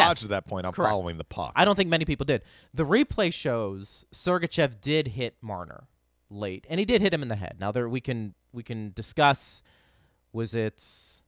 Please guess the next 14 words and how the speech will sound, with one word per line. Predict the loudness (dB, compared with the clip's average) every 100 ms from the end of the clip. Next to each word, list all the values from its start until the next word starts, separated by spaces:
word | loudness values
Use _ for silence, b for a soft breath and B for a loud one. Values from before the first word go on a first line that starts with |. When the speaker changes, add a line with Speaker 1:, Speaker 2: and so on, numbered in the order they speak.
| _ -10
Speaker 1:
more | -8 -8
shoulder | -4 0 2 2 0 -2
to | -4 -10
shoulder, | -6 2 4 4 4 6 4 4
and | 2
then | 0 -4
it | -4
kind | -6
of | -4
elevated | -2 0 0 0 -2 -6 -8
and | -6
hit | -4 -4
his | -2
head? | 2 4 4 0